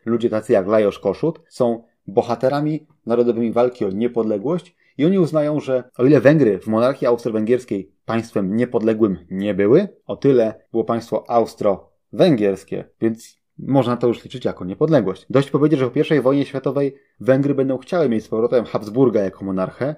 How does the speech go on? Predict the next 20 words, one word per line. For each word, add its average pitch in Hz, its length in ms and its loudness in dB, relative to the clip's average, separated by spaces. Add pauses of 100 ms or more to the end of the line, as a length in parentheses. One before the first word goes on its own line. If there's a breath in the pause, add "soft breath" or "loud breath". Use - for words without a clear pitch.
(140 soft breath)
ale 120 160 2
Habsburgowie 120 560 0
nie 127 100 2
będą 117 240 4
już 98 100 -8
tym 107 120 -6
zainteresowani, 101 720 -2
w 151 60 -4
związku 135 320 -2
z - 40 -4
powyższym 110 400 -4
władzę 104 260 0
przejmie 107 400 -4 (160)
admirał 123 420 2
floty 139 420 -2 (200)
Miklos 120 320 0
Horthy, - 380 -2 (260 soft breath)
który 135 240 0
mianuje 131 360 2
się 131 320 -2